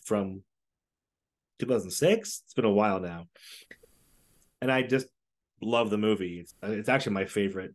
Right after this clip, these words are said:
Star Trek movie, I think, of all of them, even more than The Whales. And if you haven't seen it, it's well worth it. I saw it on Netflix. And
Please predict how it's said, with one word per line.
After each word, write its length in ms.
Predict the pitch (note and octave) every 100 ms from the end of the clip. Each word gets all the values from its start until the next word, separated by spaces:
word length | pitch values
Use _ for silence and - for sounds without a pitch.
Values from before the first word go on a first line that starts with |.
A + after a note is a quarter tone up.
| _
Star 240 | - F#2+
Trek 240 | F#2+ F#2+ F#2
movie, 360 | F2+ F2 E2+ -
I 60 |
think, 260 | - F#2 F2+
of 100 | F2+
all 220 | - G3
of 60 | G#2
them, 140 | A2+ B2
even 260 | C#3 C3+
more 160 | A#2+ A2+
than 100 | A2
The 80 | G2+
Whales. 340 | G2+ G2 - _ _ _ _ _ _ _ -
And 460 | A#2+ A#2 A2+ A2+ A2
if 120 | A#2
you 80 | B2
haven't 240 | A#2+ A#2+
seen 180 | G#3 E3
it, 220 | D#3+ -
it's 180 | A2 G2
well 160 | F2 F2+
worth 180 | G#2
it. 140 | D#3 - _ _ _ -
I 180 | C#3+ D#3
saw 320 | - F#2 G2
it 200 | B2+ -
on 640 | - F2+ E2+ E2+ F#2 B2+ C#3+ G3+
Netflix. 480 | E3 E2+ D2 - - _ _ _ _ _ _ _ -
And 760 | A2 G#2 G#2 G#2 G2+ G#2 G#2